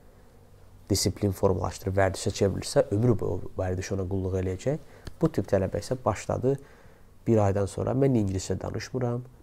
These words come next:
mənim motivasiyam yoxdur." Yəni, özünə görə səbəblər, mənə görə isə bəhanələr gətirir.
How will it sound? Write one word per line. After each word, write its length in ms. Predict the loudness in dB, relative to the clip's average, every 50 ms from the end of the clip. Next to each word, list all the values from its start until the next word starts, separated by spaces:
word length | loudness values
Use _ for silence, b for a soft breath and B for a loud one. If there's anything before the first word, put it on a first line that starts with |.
| -4
mənim 160 | -2 0 0
motivasiyam 600 | 2 0 -2 -2 -2 -2 -2 -2 -2 -4 -6 -4
yoxdur." 420 | -4 -4 -4 -6 -4 -2 -2 -2 -2 B B B B B B B
Yəni, 220 | 2 4 4 4 4 4
özünə 360 | 4 4 4 4 4 2 4
görə 360 | 4 4 4 6 6 4 4 0 -4 -8
səbəblər, 720 | -6 0 4 4 6 6 6 4 4 2 2 0 0 -2 -6 -12 -14 -10 -4
mənə 220 | -2 0 2 4 4
görə 200 | 4 4 4 4 4
isə 160 | 2 2 0
bəhanələr 580 | 0 0 0 -2 -4 -4 -6 -8 -10 -10 -12 -12
gətirir. 440 | -14 -16 -16 -16 -18 -18 -18 -18